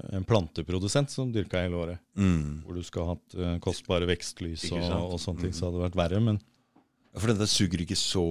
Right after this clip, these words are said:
Speaker 2: mye, hva,
Speaker 1: Nei.
Speaker 2: ikke sant? Det er ikke så mye
Speaker 1: Den
Speaker 2: lys.
Speaker 1: trenger jo ikke varme heller, så
Speaker 2: Ikke lys heller.
Speaker 1: disse to her trives best rundt femten varmegrader.
Speaker 2: Mm.
Speaker 1: Så vi trenger ikke, ikke å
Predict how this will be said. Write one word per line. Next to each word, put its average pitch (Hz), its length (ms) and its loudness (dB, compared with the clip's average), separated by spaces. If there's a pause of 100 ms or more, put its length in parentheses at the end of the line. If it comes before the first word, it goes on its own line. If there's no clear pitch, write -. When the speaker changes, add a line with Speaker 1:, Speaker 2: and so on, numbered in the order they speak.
Speaker 2:
mye, 85 360 0
hva, 131 280 4
Speaker 1:
Nei. 113 120 2 (120)
Speaker 2:
ikke 90 80 -6
sant? 101 120 0
Det 98 80 2
er - 40 -2
ikke 107 120 0
så 101 40 4
mye 95 180 2
Speaker 1:
Den 120 100 6
Speaker 2:
lys. 117 80 2
Speaker 1:
trenger 107 160 4
jo 104 80 0
ikke 117 160 2
varme 92 400 2
heller, 92 240 0
så 92 520 -2
Speaker 2:
Ikke - 200 0
lys 95 260 4
heller. 117 260 4 (500)
Speaker 1:
disse 107 300 -6
to 98 260 -2
her 101 440 0
trives 82 400 -4
best - 280 -10 (100)
rundt 82 200 -10
femten 80 600 -8
varmegrader. 76 500 -8 (200)
Speaker 2:
Mm. 85 380 0 (140)
Speaker 1:
Så - 80 -20
vi - 100 -12
trenger 80 340 -6
ikke, - 220 -10
ikke - 180 -8
å 78 320 -8